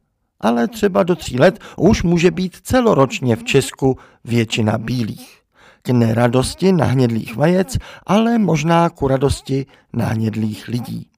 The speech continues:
No, ale protože se snídaně snaží nabízet plný servis, tak tady je. Pokud po této vaječné snídani míříte opět zpátky ke své troubě, budete potřebovat i mouku. Ne snad na beránka, ten se pečívá až na Bílou sobotu.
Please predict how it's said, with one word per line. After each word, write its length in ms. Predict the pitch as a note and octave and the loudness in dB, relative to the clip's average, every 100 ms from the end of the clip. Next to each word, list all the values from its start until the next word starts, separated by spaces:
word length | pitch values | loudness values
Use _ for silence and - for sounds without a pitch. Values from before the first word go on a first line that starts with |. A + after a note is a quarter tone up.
| _ _ - | _ _ -4
No, 280 | A3 C4 B3+ | -2 0 0
ale 260 | G3+ G#3 G3+ | 2 2 2
protože 420 | G3+ D#3 E3+ D#3 | -2 -4 -2 -4
se 160 | D3 B2+ | -4 -4
snídaně 680 | A#2+ A2+ G#2+ B2 B2+ F3+ | -4 -8 -6 -4 -2 -2
snaží 400 | G#3+ E3 D3 D3 | -2 -4 -4 -2
nabízet 540 | C3 B2+ C#3 B2+ A2 - | -4 -4 -6 -4 -4 -4
plný 380 | - A2 A2 A2+ | -6 -2 -2 -2
servis, 600 | C3+ C#3 F#3 A3+ A3+ - | -2 -2 0 -2 -6 -10
tak 220 | - F#3+ - - | -4 -4 -6 -8
tady 240 | C3 C3+ | -6 -4
je. 280 | B2+ A2 G2 _ _ _ - - _ | -4 -6 -8 _ _ _ -20 -20 _
Pokud 400 | - B3+ G3 D#3 | -2 -2 0 -4
po 140 | - C#3+ | -4 -2
této 340 | C3+ C3+ C3 | 0 0 -2
vaječné 580 | A2 B2 A#2+ - C3 D#3+ | -2 -4 -6 -4 -2 -2
snídani 520 | - F#3 F#3+ G3+ G#3+ | -2 -2 0 2 2
míříte 520 | F#3+ E3 D3+ D#3 D#3+ | 2 0 -2 -4 -2
opět 440 | - - - G3 F#3 | -2 -4 0 0 0
zpátky 500 | - C#3+ C#3+ - D3 | -6 -4 -4 -6 -6
ke 160 | - | -4
své 260 | C3 A2 G#2+ | -4 -6 -8
troubě, 520 | - A2+ A2 C3 G#3+ - - _ - | -8 -8 -2 0 0 -4 -20 _ -2
budete 340 | A#3+ B3 A#3 | 0 0 -2
potřebovat 560 | A#3+ - D3+ C#3+ D3 C#3+ - | -2 -4 -4 0 0 -2 -4
i 160 | C3+ | -2
mouku. 540 | C3+ C3 F3+ F3 - A2+ _ _ _ | -2 0 -2 -2 -10 -12 _ _ _
Ne 180 | A3 B3 | -4 -4
snad 240 | - B2 - | -2 -4 -4
na 100 | A2 | -2
beránka, 540 | C3 B2 A2+ A2+ A2 - - | 0 2 0 -4 -10 -12 -10
ten 160 | - C#3+ | -2 -2
se 160 | - D#3+ | -2 -2
pečívá 500 | A#2+ - B2 A#2 A#2+ | -2 -4 -4 -4 -4
až 240 | B2 A#2 | -6 -6
na 120 | A2+ | -6
Bílou 280 | A2 A2 A2 | -4 -4 -6
sobotu. 420 | - B2 B2 - | -6 -4 -4 -6